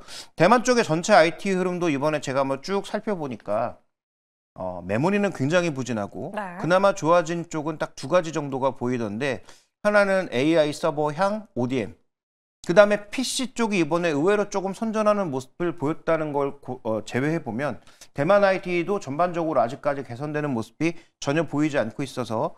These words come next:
Speaker 1: 아이티 가전 쪽이라든지 반도체 쪽이라든지 이런 쪽이 강한 한국의 입장에서는 조금은, 어, 실망스러운 그런 지표가 십일월까지 나오지 않았나 이렇게 봐야 될 것 같습니다.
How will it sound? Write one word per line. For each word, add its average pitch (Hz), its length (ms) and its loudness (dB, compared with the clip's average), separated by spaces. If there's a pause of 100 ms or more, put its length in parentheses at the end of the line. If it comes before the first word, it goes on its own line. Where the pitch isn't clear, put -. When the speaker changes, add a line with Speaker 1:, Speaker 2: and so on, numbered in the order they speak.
(340)
Speaker 1:
아이티 185 360 6
가전 151 320 0
쪽이라든지 151 880 0
반도체 135 380 -6
쪽이라든지 139 720 -2 (240)
이런 208 260 2
쪽이 196 260 -2
강한 160 300 0
한국의 196 380 -4
입장에서는 147 920 -4
조금은, 202 640 -4 (420)
어, 98 120 -2
실망스러운 214 680 0
그런 147 240 -4
지표가 139 380 -6
십일월까지 156 580 -4
나오지 107 260 -2
않았나 101 420 -6
이렇게 147 240 -6
봐야 110 240 -2
될 107 120 -10
것 - 140 -16
같습니다. - 440 -20